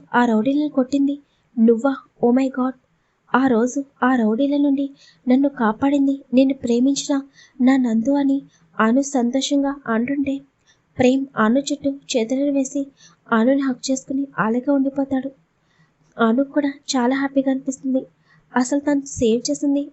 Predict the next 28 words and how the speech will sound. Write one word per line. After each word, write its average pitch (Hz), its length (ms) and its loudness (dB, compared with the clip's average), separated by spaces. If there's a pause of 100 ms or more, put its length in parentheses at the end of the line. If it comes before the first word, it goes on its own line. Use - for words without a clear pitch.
నందు 233 300 2
అని 285 200 0
తెలియగానే 269 600 -2 (460)
అనుకి 247 360 0
తెలియని 269 360 0
హ్యాపీనెస్ 269 520 -2
కలుగుతుంది. 262 480 -2 (640)
"అందుకేనా 277 540 0 (420)
నేను 269 280 4
ఐస్ 226 260 -2
క్రీమ్ 294 180 -2
తినడానికి 269 640 0
వెళ్తుంటే 269 520 0 (380)
నువ్వు 269 180 6
నా 277 100 0
వెనకే 226 380 0
వచ్చేవాడివి? 277 680 0 (600)
తిన్నదాన్ని 269 600 2 (160)
గ్రహించలేకపోయాను" 269 1000 0
అంటే, 262 320 -2 (720)
"నేను 277 240 4
ప్రేమించక 269 560 0
ముందు 254 300 2
నుండి 285 320 -2 (360)
నువ్వు 269 200 4
నన్ను 294 120 -2
ప్రేమిస్తున్నావా 269 760 0
నందు? 269 380 0